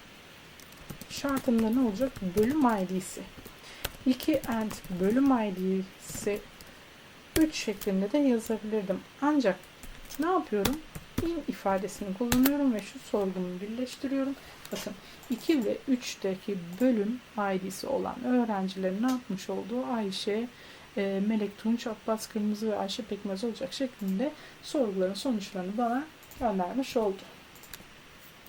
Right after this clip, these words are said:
E, diğer sorgumuza bakalım bakalım. Ne diyor? E, bir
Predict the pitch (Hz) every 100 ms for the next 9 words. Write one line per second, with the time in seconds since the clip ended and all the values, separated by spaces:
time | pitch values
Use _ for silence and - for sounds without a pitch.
0 | - - - - - - - - - -
1 | 214 202 202 311 262 196 - 202 196 185
2 | 185 180 185 - 185 175 175 190 240 294
3 | - - - - - - - - - -
4 | - - - - - - - - - -
5 | - - - - 381 339 202 190 277 311
6 | - - - - - 220 214 208 202 196
7 | 196 190 196 196 196 - - - - -
8 | - - - - - - 285